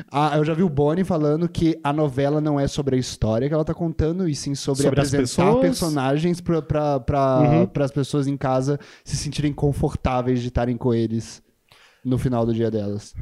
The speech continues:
Speaker 2: É, faz muito sentido, porque a, é sobre a relação, ent-, então é por isso que as novelas, elas sempre trazem uns assuntos muito, muito da sociedade, né?
Speaker 1: É, é. É, ela é muito co-, as novelas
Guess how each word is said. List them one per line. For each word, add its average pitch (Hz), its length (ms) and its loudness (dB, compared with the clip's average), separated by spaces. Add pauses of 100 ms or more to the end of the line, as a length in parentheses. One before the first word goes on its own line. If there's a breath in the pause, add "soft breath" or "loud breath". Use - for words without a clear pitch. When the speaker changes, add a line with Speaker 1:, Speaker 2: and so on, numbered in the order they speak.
(140)
Speaker 2:
É, 233 460 -6
faz 214 220 -2
muito 220 180 0
sentido, 214 520 2
porque 131 300 -2
a, 147 300 2
é 143 120 0
sobre 165 280 0
a 165 40 4
relação, 175 680 0
ent-, 123 220 -2
então 143 240 -4
é - 40 2
por 156 120 -2
isso 165 160 -4
que - 80 -2 (300)
as 135 460 -2
novelas, 135 440 2
elas 143 180 2
sempre - 300 -4
trazem 135 360 2
uns 127 160 0
assuntos 120 500 -2
muito, 117 760 0 (600)
muito 117 240 0
da 120 140 2
sociedade, 107 840 -4
né? 101 160 -8 (720 soft breath)
Speaker 1:
É, 131 480 -2 (520)
é. 127 400 -2 (120)
É, 170 200 -2
ela 185 100 2
é 190 40 2
muito 220 200 0
co-, 247 160 0
as 175 140 -2
novelas 190 300 0